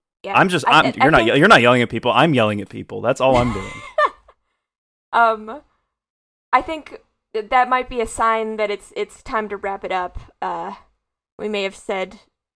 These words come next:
Speaker 1: what we have to say at this point.
Speaker 2: Probably.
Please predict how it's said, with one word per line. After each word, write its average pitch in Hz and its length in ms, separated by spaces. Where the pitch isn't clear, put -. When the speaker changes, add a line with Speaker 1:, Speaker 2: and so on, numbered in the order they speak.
Speaker 1:
what 208 200
we 208 120
have 190 240
to 202 80
say 185 240
at 180 120
this - 140
point. - 400
Speaker 2:
Probably. 127 480